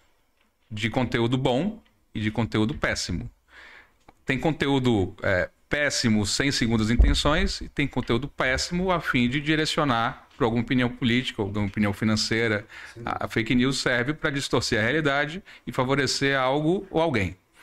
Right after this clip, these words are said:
Speaker 1: Quem que f-, dá efetividade pra isso? Quem consome. Então, a gente que é usuário disso, a população inteira, quando a gente não checa a informação e reproduz isso, verbaliza,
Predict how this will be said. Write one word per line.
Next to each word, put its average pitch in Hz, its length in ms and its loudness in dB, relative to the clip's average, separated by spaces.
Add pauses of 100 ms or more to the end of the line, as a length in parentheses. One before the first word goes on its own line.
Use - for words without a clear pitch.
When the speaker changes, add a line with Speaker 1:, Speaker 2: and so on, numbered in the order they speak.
(680)
Speaker 1:
Quem 214 240 0
que 214 140 -2
f-, - 280 -6
dá 139 640 -2
efetividade 131 840 0
pra 110 180 0
isso? 90 240 0
Quem 202 140 -2
consome. 131 560 0 (920)
Então, - 180 -2
a 120 80 0
gente 131 280 0
que - 60 -4
é 127 40 4
usuário 107 440 2
disso, 107 200 0
a 98 80 -6
população 107 360 -2
inteira, 120 560 0 (320)
quando 117 120 2
a - 20 2
gente 127 200 0
não 147 140 4
checa 120 380 0
a - 20 0
informação 101 760 2
e 98 220 0
reproduz 113 720 2
isso, 113 240 0
verbaliza, 104 720 0